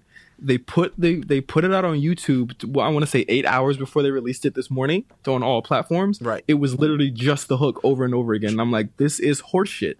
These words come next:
Speaker 2: This
Speaker 1: And
Speaker 2: is
Speaker 1: they're trying to get in before they change this.
Speaker 2: Right. So they, it, it loops over and over, so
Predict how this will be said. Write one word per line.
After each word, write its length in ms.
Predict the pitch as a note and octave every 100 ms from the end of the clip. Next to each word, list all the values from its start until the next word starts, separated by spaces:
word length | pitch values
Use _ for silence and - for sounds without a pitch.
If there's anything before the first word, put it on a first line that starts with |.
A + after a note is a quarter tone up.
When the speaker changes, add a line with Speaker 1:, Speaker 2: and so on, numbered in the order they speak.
| _
Speaker 2:
This 200 | D#2+ F2+
Speaker 1:
And 80 | -
Speaker 2:
is 40 | D3
Speaker 1:
they're 100 | E3
trying 320 | D3 F#3+ F3+
to 80 | E3
get 200 | D#3 D#3+
in 140 | F3+
before 260 | D3 - C#3
they 100 | B2
change 320 | - E3+ B2+
this. 320 | - - -
Speaker 2:
Right. 260 | A2+ G#2 - _ _ _ -
So 220 | - C3+
they, 160 | C3 C3
it, 380 | C3 B2+ C3 -
it 80 | C3+
loops 320 | D3 D#3 -
over 260 | C3+ C#3 C#3
and 100 | B2
over, 360 | B2+ B2 A#2
so 320 | - A#2 G#2